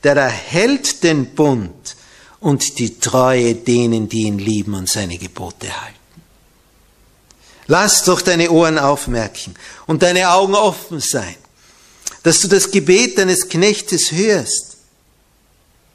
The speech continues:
das ich jetzt vor dir bete, Tag und Nacht,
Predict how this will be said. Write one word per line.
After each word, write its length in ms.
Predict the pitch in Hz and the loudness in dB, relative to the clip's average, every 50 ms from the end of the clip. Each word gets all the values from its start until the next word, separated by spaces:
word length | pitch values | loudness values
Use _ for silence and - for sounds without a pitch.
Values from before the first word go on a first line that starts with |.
| _ _ _ _ _ _ _ _ _ _ _ - - | _ _ _ _ _ _ _ _ _ _ _ -16 -10
das 160 | 107 - - | -6 -4 -4
ich 200 | 101 92 - - | -4 -6 -6 -2
jetzt 420 | 113 123 143 143 - - - - | 0 0 0 0 0 -2 -2 -2
vor 180 | - - 120 117 | -2 -2 -2 -4
dir 300 | 117 - - 113 117 117 - | -4 -6 -4 -4 -4 -4 -4
bete, 460 | - 107 101 95 92 - - - - - _ _ _ _ _ _ _ _ _ - _ _ - | -6 -8 -8 -8 -10 -14 -18 -20 -20 -20 _ _ _ _ _ _ _ _ _ -20 _ _ -2
Tag 580 | - - - - - - - - - - - - - | 0 2 2 2 2 0 -2 -4 -6 -10 -18 -14 -2
und 560 | - 165 156 151 143 139 139 - - - - | 0 0 0 0 -2 -6 -8 -16 -20 -18 -8
Nacht, 560 | - - - - - - - - - - - | -4 -2 -2 -2 -4 -6 -10 -16 -20 -20 -20